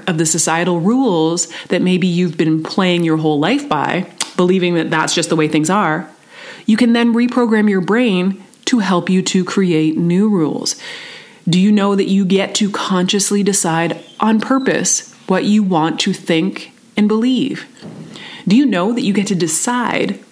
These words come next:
what you want to do with this one precious life? You do. The client who I mentioned, whose mind was blown away by this news, is transforming right now, and it's so amazing to witness.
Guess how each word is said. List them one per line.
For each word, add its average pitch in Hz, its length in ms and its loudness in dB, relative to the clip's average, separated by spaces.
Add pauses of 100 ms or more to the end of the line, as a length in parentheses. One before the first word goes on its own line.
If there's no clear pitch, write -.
what 196 160 -2
you 208 120 2
want 180 260 0
to 196 60 2
do 190 640 0
with 208 160 -4
this 220 220 -2
one 170 360 0
precious 175 540 -4
life? 214 420 -4 (1000)
You 220 120 2
do. 233 360 0 (1700)
The 202 40 0
client 254 340 2
who 220 80 2
I 196 100 2
mentioned, 208 560 0 (160)
whose 175 180 2
mind 165 260 2
was 151 120 0
blown 156 260 2
away 151 220 2
by 175 160 0
this 170 160 0
news, 175 480 0 (480)
is 196 500 -2
transforming 202 1040 0 (200)
right - 200 -2
now, - 360 -4
and 208 80 2
it's - 400 -4 (100)
so 214 380 2
amazing 185 540 0
to 196 100 0
witness. 156 440 -2